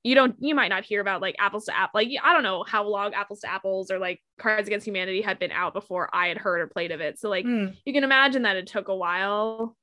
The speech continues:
Speaker 1: for it to become really, like, widespread and popular. So my assumption is, like, maybe it didn't really become,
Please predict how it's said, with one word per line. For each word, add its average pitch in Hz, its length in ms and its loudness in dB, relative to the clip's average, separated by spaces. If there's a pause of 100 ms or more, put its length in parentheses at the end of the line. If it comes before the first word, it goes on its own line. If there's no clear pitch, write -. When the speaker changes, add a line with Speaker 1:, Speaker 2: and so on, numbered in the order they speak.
(160)
Speaker 1:
for - 180 -2
it 214 100 2
to 214 80 -10
become 190 920 -6 (920)
really, 208 680 4
like, 196 200 -2
widespread 196 560 0
and 185 160 -8
popular. 285 600 0 (1500)
So 233 200 4
my 214 220 6
assumption 269 540 2
is, 190 160 -4
like, 202 160 -2
maybe 202 320 0
it 185 60 0
didn't 185 180 -6
really 185 240 -2
become, 185 800 0